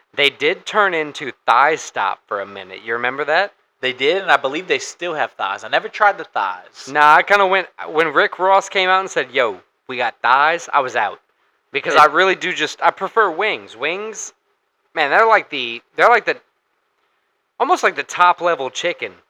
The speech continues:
Speaker 2: We'll come back to that later. They also have chicken sandwiches now flavored in
Speaker 1: Wing
Speaker 2: their different,
Speaker 1: sauce?
Speaker 2: their different wing sauces. I haven't tried it
Speaker 1: Choo.
Speaker 2: out,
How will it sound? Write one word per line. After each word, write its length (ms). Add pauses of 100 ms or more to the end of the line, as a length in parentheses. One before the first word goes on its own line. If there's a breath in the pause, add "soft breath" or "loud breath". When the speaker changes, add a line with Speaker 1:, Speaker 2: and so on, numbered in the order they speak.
(380)
Speaker 2:
We'll 120
come 180
back 220
to 60
that 200
later. 360 (320)
They 120
also 360
have 500
chicken 300
sandwiches 600
now 300 (100)
flavored 460
in 360 (800)
Speaker 1:
Wing 180
Speaker 2:
their 80
different, 380
Speaker 1:
sauce? 280
Speaker 2:
their 140
different 360
wing 200
sauces. 580
I 200
haven't 240
tried 220
it 40
Speaker 1:
Choo. 60
Speaker 2:
out, 320